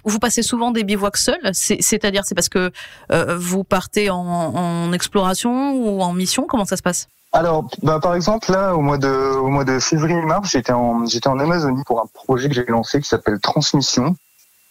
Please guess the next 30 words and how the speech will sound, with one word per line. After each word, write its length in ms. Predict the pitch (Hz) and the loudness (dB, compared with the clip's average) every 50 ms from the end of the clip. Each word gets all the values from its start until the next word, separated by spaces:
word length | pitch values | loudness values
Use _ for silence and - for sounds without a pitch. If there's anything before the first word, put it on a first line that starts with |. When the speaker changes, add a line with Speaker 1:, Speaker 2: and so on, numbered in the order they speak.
| _ _ _ - - - | _ _ _ -10 -4 -2
Speaker 2:
Transmission, 640 | - - 139 123 - - 147 135 - - 180 180 175 | 0 2 2 2 2 2 2 2 2 2 2 2 2
en 60 | 139 | 2
fait, 240 | - - 160 151 - | 2 0 0 0 0
c'est, 160 | - 131 120 | 0 2 2
euh, 200 | 117 113 110 107 - - - - - - - - _ _ _ _ _ _ - | 2 2 0 0 -2 -6 -8 -10 -10 -10 -14 -18 _ _ _ _ _ _ 0
C'est 120 | - 127 | 2 2
à 40 | 123 | 2
la 100 | 135 139 | 2 0
fois 180 | - - 196 | 0 2 2
un 60 | 180 160 | 2 2
projet 420 | - - 160 147 143 156 160 156 | 0 0 0 2 2 2 0 0
ethnologique 540 | 147 - 165 160 156 151 143 131 - - - | 2 2 2 2 2 2 2 2 0 0 0
qui 140 | - - 135 | 0 0 0
vise 440 | 123 123 151 165 175 160 135 127 - | 2 2 2 2 2 2 2 0 2
à, 300 | 117 113 113 110 110 110 110 110 107 104 101 - - - - | 2 2 2 2 2 2 2 2 0 0 -2 -2 -4 -4 0
à 100 | - 107 | 2 2
étudier 360 | 123 120 - - 160 143 190 202 | 2 2 0 0 2 2 2 2
le 40 | |
savoir-faire 560 | 185 - - 147 127 139 143 - - 175 160 - | 2 2 0 2 0 0 -2 -2 0 -2 -2 0
traditionnel 640 | - - 143 131 135 139 - - 143 143 147 160 151 | 0 0 0 0 0 0 0 0 2 2 2 0 0
des 120 | 120 113 | -2 -2
communautés 580 | - - 135 135 131 135 131 127 117 - 143 135 | 0 2 2 2 2 2 2 0 0 0 0 0
isolées 320 | 139 123 123 120 127 131 | 2 2 2 2 2 2
d'Amazonie. 520 | 123 120 117 117 113 110 117 113 135 147 156 | 2 2 2 2 2 2 2 2 2 2 2
Donc, 160 | 143 117 110 | 0 0 0
j'étais 200 | 110 110 - 120 | -2 0 0 0
dans 140 | 117 104 - | 0 0 -2
trois 180 | - - 131 | -2 -2 0
communautés 460 | 123 - 123 120 117 117 113 - 127 | 0 2 2 2 2 0 0 0 0
différentes. 560 | 113 113 113 - - 127 117 131 143 156 - | 0 0 -2 0 0 2 2 2 0 -2 -4